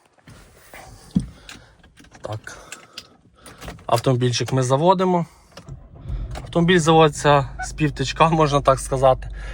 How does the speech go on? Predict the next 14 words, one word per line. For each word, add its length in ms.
Ніяких 500
помилок, 500
як 140
ви 80
бач-, 520
як 180
ви 80
бачите, 360
чеків 360
помилок 420
по 100
даному 420
автомобілю 500
немає. 500